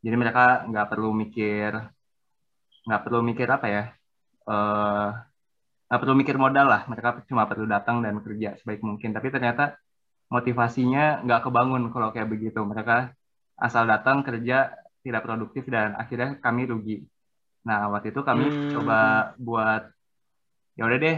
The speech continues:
Speaker 1: supaya mereka punya tanggung jawab juga, kita bangun koperasi buat mereka gitu. Eh,
Speaker 2: Ya.
Speaker 1: pengennya memang mereka yang me-, kan kami udah nyewa bengkel nih, pengennya mereka yang ngelola
Speaker 2: Hmm.
Speaker 1: juga, mere-, mereka ngelola sendiri, atur semuanya, bagi-bagi pekerjaan.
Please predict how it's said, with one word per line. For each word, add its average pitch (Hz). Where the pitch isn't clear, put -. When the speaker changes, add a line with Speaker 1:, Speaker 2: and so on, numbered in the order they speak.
Speaker 1:
supaya 120
mereka 117
punya 117
tanggung 113
jawab 107
juga, 127
kita 131
bangun 117
koperasi 131
buat 113
mereka 117
gitu. -
Eh, 113
Speaker 2:
Ya. 107
Speaker 1:
pengennya 117
memang 120
mereka 113
yang 147
me-, 123
kan 139
kami 139
udah 123
nyewa 117
bengkel 113
nih, 151
pengennya 113
mereka 135
yang 147
ngelola 113
Speaker 2:
Hmm. 110
Speaker 1:
juga, 123
mere-, 117
mereka 117
ngelola 110
sendiri, 110
atur 113
semuanya, 113
bagi-bagi 110
pekerjaan. 113